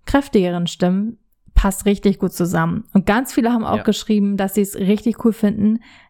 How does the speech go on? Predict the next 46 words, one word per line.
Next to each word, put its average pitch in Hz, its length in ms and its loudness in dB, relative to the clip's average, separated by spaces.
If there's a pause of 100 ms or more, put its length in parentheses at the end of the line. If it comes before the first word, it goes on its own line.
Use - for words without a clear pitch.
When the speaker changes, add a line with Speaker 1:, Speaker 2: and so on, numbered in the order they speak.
Speaker 1:
diese 190 240 2
Kombi 277 420 0
aus 220 200 -2
Patricia 214 440 -2
und 196 120 0
Maite. 190 600 -2 (360)
Und 196 180 4
das 202 140 -6
liebe 233 180 2
ich 196 160 -2
auch 190 140 -2
an 180 100 2
diesem 175 320 -2
Lied. 170 140 -6
Das - 120 -8
hat 226 100 0
man 202 180 2
wirklich 220 280 -4
selten. 185 540 -2 (420)
Speaker 2:
Ja, 127 240 -8
das 139 160 -12
stimmt. 110 300 -10
Das 110 120 -14
ist 127 160 -12
ein 123 200 -8 (380)
Duettpaar, 160 720 -8
was 156 160 -10
man 143 160 -10
so 143 320 -10 (360)
echt 120 420 -8
wenig 123 440 -8
hört. 98 540 -10
Also 101 160 -8
eigentlich 90 240 -16
gar 123 240 -6
nicht, - 180 -16
außer 85 280 -10
hier. 98 420 -12 (640)
Und 160 200 -4
was 170 140 -4
ich 170 120 -10
halt 165 120 -6
auch - 280 -10
cool 180 120 -4
finde, 170 360 -12
ist - 440 -10